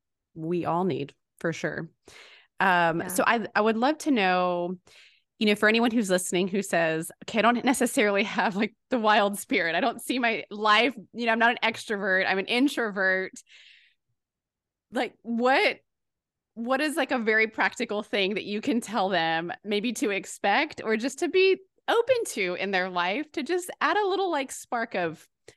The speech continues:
Speaker 1: of risk-taking and adventure to their life? Because I know, at least for me, I was telling someone this other day, but last year, my husband and I went to a marriage retreat, and one of the questions they asked was, "When was the last time y'all had fun?" And we looked at each other,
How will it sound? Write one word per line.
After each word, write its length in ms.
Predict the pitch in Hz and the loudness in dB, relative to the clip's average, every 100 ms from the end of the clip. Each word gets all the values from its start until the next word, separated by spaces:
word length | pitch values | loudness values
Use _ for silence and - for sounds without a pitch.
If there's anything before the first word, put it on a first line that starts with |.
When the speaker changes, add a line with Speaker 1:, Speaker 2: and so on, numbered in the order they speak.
| _ | _
Speaker 1:
of 160 | 226 208 | -2 2
risk-taking 640 | 220 226 - 247 262 226 | 2 4 2 2 2 2
and 100 | 214 | 2
adventure 460 | 202 202 170 - 180 | 2 2 0 0 -4
to 120 | 185 | -2
their 160 | 175 165 | -2 0
life? 300 | 156 151 160 | 0 0 -2
Because 280 | 208 - 190 | -8 -6 0
I 120 | 190 | 4
know, 360 | 202 214 214 214 - - - _ - | 6 6 4 0 -6 -20 -20 _ -4
at 80 | |
least 220 | 233 294 - | 2 2 2
for 80 | |
me, 100 | 208 | 2
I 60 | 185 | 4
was 140 | 180 | 2
telling 260 | 180 247 247 | 0 -2 -2
someone 240 | 247 202 | -4 -4
this 180 | 196 185 | -4 -4
other 200 | 180 170 | -4 -4
day, 220 | 175 165 | 0 0
but 180 | 165 - | 0 0
last 340 | 185 208 - 208 | 2 0 -2 -4
year, 240 | 170 180 180 _ _ _ _ - | -2 -4 -6 _ _ _ _ -4
my 60 | |
husband 300 | 233 208 185 | 0 2 2
and 80 | 208 | 4
I 20 | |
went 140 | 196 180 | 2 0
to 100 | 214 | -2
a 40 | |
marriage 280 | 180 165 160 | -2 -2 -4
retreat, 380 | 160 - 165 160 | -8 -4 -4 -2
and 80 | 175 | 2
one 100 | 190 | 2
of 60 | |
the 60 | 185 | 2
questions 360 | 208 220 220 | 0 0 0
they 140 | 233 214 | 2 2
asked 240 | 160 160 | 0 -2
was, 120 | 196 208 | -6 -2
"When 100 | 190 | -2
was 120 | 208 | 0
the 60 | |
last 280 | 226 175 190 | 2 2 2
time 160 | 202 185 | -2 -2
y'all 100 | 165 | 0
had 180 | 185 180 | 0 4
fun?" 300 | 381 165 147 _ _ - - - - _ _ | 4 4 -4 _ _ -20 -20 -20 -20 _ _
And 100 | 247 | 0
we 120 | 262 269 | 2 2
looked 240 | 269 - | 0 0
at 80 | 339 | -2
each 180 | 330 320 | 0 0
other, 400 | 226 247 247 | 0 0 -4